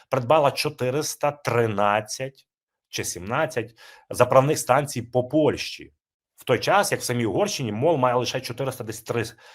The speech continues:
а, заправні станції. Ви ж розумієте, який це гігант. А чому так переживає за це Орбан? Ну, ми з вами говорили, що він там на короткій нозі з власниками і взагалі олігархами. Двадцять п'ять відсотків акцій мол належать державі.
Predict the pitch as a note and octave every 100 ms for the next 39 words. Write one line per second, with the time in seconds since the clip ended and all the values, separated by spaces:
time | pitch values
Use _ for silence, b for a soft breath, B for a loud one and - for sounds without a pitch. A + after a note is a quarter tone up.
0 | B - G2+ G2+ G#2 G2+ G2+ E2 F2 A2
1 | A2+ B2+ C#3+ B2+ - G#2 G#2+ F2 F2+ D2+
2 | - B B B B - - G#3+ A3+ A3+
3 | G#3+ F3+ E3 E3 C3+ D#3+ D#3+ A#2+ A#2 -
4 | A#2 A#2 G#2+ G2+ D3 C3 F2 F2+ A2+ C3+
5 | D#3 C#3 C#3+ C3+ G3+ A#3 G#3 - B2 A2+
6 | G#2+ G#2 G#2 A2 - A2 - A2+ A2+ G#2
7 | F2 G#2 F#2 - F#2+ F2+ F2 - B B
8 | B G2+ G2 F#2 G2+ G2 F#2+ G2+ F#2 E2+
9 | - D#2 - _ _ A#2+ G3 G3 F3+ F3+
10 | F3 D#3+ A#2+ - F2+ - - C#3 A#2 -
11 | G#2+ A2 F#3 A#3 A#2+ B2 E3+ D#3+ E3 G#2+
12 | F#2 E2 D#2